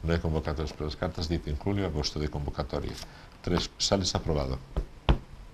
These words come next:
Ya lo acabo de ver. Sales con carta de la rueda de la fortuna, lo que andabas buscando, negociaciones. Y te voy a decir algo, aunque parezca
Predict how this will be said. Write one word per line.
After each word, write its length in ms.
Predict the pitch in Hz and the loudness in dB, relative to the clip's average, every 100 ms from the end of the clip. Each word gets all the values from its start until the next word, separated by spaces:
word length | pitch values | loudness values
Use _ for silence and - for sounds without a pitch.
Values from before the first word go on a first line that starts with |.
| - - 85 | -18 -14 -4
Ya 160 | 82 | 0
lo 60 | 82 | 2
acabo 300 | 78 80 76 | 2 0 0
de 100 | 71 | -2
ver. 140 | 67 - - - - | -4 -6 -14 -18 -6
Sales 380 | - 98 95 - | 4 4 4 0
con 160 | 80 | -2
carta 260 | 78 73 73 | 0 -2 0
de 120 | 73 | 2
la 100 | 71 | 4
rueda 220 | 80 95 | 6 8
de 100 | 90 | 8
la 100 | 76 | 6
fortuna, 480 | - 71 - 120 127 - - - | 2 -2 2 4 2 -2 -14 -6
lo 160 | 80 80 | 2 6
que 60 | 80 | 6
andabas 340 | 76 78 73 | 6 4 4
buscando, 840 | 73 71 73 71 - 117 123 123 - - - - | 4 4 6 4 4 4 4 0 -2 -14 -16 0
negociaciones. 880 | 80 87 101 82 73 113 120 120 - - - - | 4 6 4 0 2 4 4 0 -4 -12 -14 2
Y 320 | 95 87 87 | 8 10 8
te 120 | 85 | 6
voy 100 | 123 | 2
a 40 | 143 | 4
decir 280 | 117 117 110 | 2 2 2
algo, 220 | 110 85 | 4 2
aunque 220 | 87 92 | 2 2
parezca 580 | 90 90 - 87 82 | 4 4 4 6 6